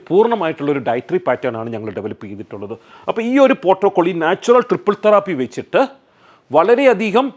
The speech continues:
രോഗികളുടെ ഐ ബി എസിൽ നിന്ന് അവരെ വിമുക്തി പ്രാപിക്കാൻ വേണ്ടി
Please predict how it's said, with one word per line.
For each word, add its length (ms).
രോഗികളുടെ 560
ഐ 20
ബി 100
എസിൽ 200
നിന്ന് 240
അവരെ 240
വിമുക്തി 340
പ്രാപിക്കാൻ 460
വേണ്ടി 180